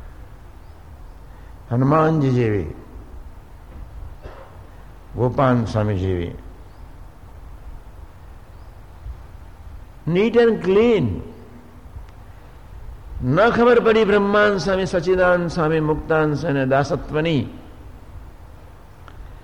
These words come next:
Throughout life એ પુણ્યને પામી ન શક્યા, throughout life એ સંબંધને ન કરી શક્યા. પ્રીતિ તો સચ્ચિદાનંદ સ્વામીને ખૂબ હતી, પ્રીતિ તો જીવમાં, લાડુમાને ખૂબ હતી.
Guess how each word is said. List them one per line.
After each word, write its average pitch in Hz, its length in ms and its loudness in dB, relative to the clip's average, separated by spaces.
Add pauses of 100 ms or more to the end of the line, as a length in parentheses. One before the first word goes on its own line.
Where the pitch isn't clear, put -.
(1600)
Throughout 160 560 8
life 175 440 4
એ 170 80 6
પુણ્યને 160 600 2
પામી 165 460 2
ન 156 120 4
શક્યા, 139 320 2
throughout 139 540 4
life 139 280 4
એ 135 60 4
સંબંધને 139 480 4
ન 139 180 4
કરી 135 180 2
શક્યા. 120 380 -2 (960)
પ્રીતિ 175 320 2
તો 202 160 8
સચ્ચિદાનંદ 196 560 4
સ્વામીને 190 340 2
ખૂબ 202 320 6
હતી, 156 260 4
પ્રીતિ 151 340 0
તો 151 180 2
જીવમાં, 151 460 4
લાડુમાને 139 560 4
ખૂબ 151 300 0
હતી. 135 580 2